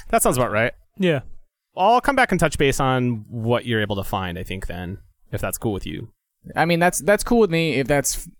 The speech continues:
Speaker 3: if everybody's fine with that, how that, how that works, that's how I interpret that. But if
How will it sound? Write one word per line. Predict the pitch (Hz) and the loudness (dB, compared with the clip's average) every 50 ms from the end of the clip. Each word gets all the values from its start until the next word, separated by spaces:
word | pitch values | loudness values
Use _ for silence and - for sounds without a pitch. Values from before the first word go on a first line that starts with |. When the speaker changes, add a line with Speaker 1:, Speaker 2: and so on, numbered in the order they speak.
| _ - | _ -8
Speaker 3:
if | - 139 139 127 | -4 -4 0 2
everybody's | 151 160 165 165 156 147 127 | 4 4 4 4 4 2 2
fine | - 139 139 | 2 2 2
with | 139 139 | 2 2
that, | 131 120 110 | 0 0 0
how | 123 | 0
that, | 123 117 98 | -2 -2 -2
how | - 139 139 127 | -2 -2 0 0
that | 117 104 117 | 0 -2 -2
works, | 127 131 135 - - | -2 -2 -2 -2 -4
that's | 127 113 - | -6 -2 -2
how | 123 120 | -2 -2
I | 117 | -2
interpret | 110 - - 147 131 147 - | -2 -2 -2 0 0 0 0
that. | 151 143 143 139 - - | 0 0 0 -2 -4 -6
But | 113 120 113 | -8 -8 -6
if | 110 104 - - - | -8 -10 -12 -14 -16